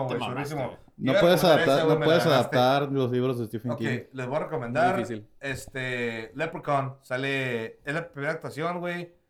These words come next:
Speaker 2: de
Speaker 4: Jennifer Aniston.
Speaker 2: Jennifer Aniston.
Speaker 3: Ajá.
Speaker 2: Leprechaun. Estoy seguro que le da pena, güey.
Speaker 4: A huevo.
Speaker 2: La película, güey. Pero se la voy a recomendar porque está súper pitera y está entretenida, güey.
Speaker 3: Vean la de Leprechaun in the Space.
Speaker 2: <laughs> No, mames.
Speaker 4: O
Speaker 2: No,
Speaker 4: Jason
Speaker 2: mames.
Speaker 4: X.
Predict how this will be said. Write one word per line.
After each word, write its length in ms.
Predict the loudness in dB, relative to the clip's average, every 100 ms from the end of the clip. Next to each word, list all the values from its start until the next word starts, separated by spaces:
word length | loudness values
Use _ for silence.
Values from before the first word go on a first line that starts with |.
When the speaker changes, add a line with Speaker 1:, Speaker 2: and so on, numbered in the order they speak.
| _ _
Speaker 2:
de 680 | -6 -2 0 2 2 0 -2 -6
Speaker 4:
Jennifer 320 | -6 -4 -6
Aniston. 220 | -8 -4 -4
Speaker 2:
Jennifer 180 | -2 -2
Aniston. 260 | -4 -6
Speaker 3:
Ajá. 420 | -2 0 0 -2 -4
Speaker 2:
Leprechaun. 480 | -8 -8 -6 -8 -10 -14 _ _ _ _ _
Estoy 160 | _ -4
seguro 240 | -2 -2
que 60 | 0
le 60 | 0
da 120 | 2
pena, 240 | 0 -2 -2
güey. 160 | -6 -12 _ _ -20 -10
Speaker 4:
A 80 | -4
huevo. 240 | -2 2 2
Speaker 2:
La 180 | 2 0
película, 320 | 0 2 2
güey. 160 | 2 -2 -8 _
Pero 240 | 0 0
se 60 | 0
la 60 |
voy 80 | 0
a 60 | 0
recomendar 320 | 0 0 0
porque 120 | 0
está 100 | -2 -2
súper 200 | -4 -4
pitera 460 | -2 2 4 4 0
y 60 |
está 140 | -6 -4
entretenida, 480 | -6 -6 -6 -6 -4
güey. 100 | 0
Speaker 3:
Vean 200 | 2 4
la 100 | 4
de 80 | 4
Leprechaun 440 | 4 2 2 4
in 80 | 4
the 60 |
Space. 520 | 0 0 2 2 -4 -14 _
Speaker 2:
<laughs> 280 | -14 -14 _
No, 160 | -8 -8
mames. 200 | -14 -4
Speaker 4:
O 160 | 0 0
Speaker 2:
No, 80 | 2
Speaker 4:
Jason 340 | 0 2 0
Speaker 2:
mames. 120 | 0
Speaker 4:
X. 280 | -2 -10